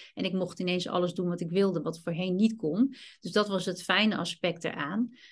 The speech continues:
Maar ik weet nog heel goed dat toen ik eenentwintig was, dat ik me ineens besefte, misschien is het niet normaal dat ik me ja, misschien één dag in de week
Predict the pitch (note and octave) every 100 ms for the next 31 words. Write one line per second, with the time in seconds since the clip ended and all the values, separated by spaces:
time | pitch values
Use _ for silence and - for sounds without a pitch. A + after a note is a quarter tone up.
0 | - F3+ E3+ F#3+ F3+ F3 F#3 A3+ A3+ A3+
1 | F#3+ F3+ _ G#3 F#3+ F3+ F#3 F#3 E3 -
2 | A#3+ C4 - D#3 G3 - - _ _ _
3 | _ _ _ _ G3 F#3+ F3+ F3+ F3 F3
4 | E3+ E3+ E3+ E3+ F#3 F3 - F3 E3+ E3
5 | - - - _ - G3 - G3+ F#3+ F3+
6 | G3 G#3+ A3 G3 F#3 F#3 G#3 A3 G3+ F3+
7 | F3+ F#3 F3+ - F#3 F3 F3+ F3 - _
8 | _ _ _ _ - - - G#3 F#3 F3+
9 | - G3 G3 A3+ A3+ G#3 G3 G3+ F#3+ F3+
10 | F3+ F3+